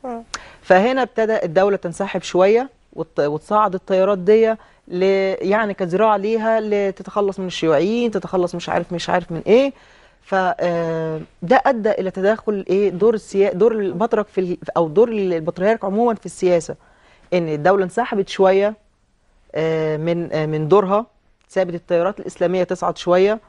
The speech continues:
Speaker 2: آه، عارفين فترة السادات والتسعينات كانت كلها إرهابية، آه، فترات، آه، إرهاب
Speaker 1: كان
Speaker 2: في
Speaker 1: فيها
Speaker 2: مصر.
Speaker 1: إرهاب أكتر.
Speaker 2: آه،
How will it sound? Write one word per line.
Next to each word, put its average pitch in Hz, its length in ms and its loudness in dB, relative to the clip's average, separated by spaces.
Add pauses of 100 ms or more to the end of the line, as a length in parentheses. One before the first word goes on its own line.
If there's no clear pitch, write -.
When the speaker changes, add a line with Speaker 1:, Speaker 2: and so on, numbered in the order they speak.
(560)
Speaker 2:
آه، 156 280 0
عارفين 160 320 -4
فترة 185 220 -2
السادات 180 460 0
والتسعينات 190 440 -4
كانت 170 180 -2
كلها 180 400 0
إرهابية، 160 420 0
آه، 147 140 0
فترات، 175 360 -2 (140)
آه، 156 380 -2
إرهاب 190 240 2
Speaker 1:
كان 269 120 -4
Speaker 2:
في 156 40 -2
Speaker 1:
فيها 170 120 0
Speaker 2:
مصر. 196 180 -2
Speaker 1:
إرهاب 233 260 -8
أكتر. 202 220 -10
Speaker 2:
آه، 196 260 6